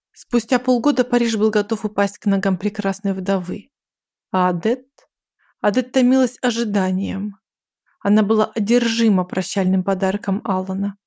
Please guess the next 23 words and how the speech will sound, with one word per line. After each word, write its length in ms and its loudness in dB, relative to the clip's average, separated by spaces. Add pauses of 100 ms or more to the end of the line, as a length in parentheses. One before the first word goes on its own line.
(500)
Она 240 4
жаждала 640 2
заполучить 640 -2
ключ 380 2
и 60 4
мечтала 640 2
о 140 -2
том 240 2
дне, 240 2
когда 260 -2
в 60 -6
её 240 2
руки 260 -2 (140)
попадёт 480 -2
сокровище. 960 -6 (920)
Адет 380 0
не 220 4
сомневалась, 880 0
что 340 -2
Алан 320 2
оставил 460 -2
ей 160 -2
сокровище. 880 -8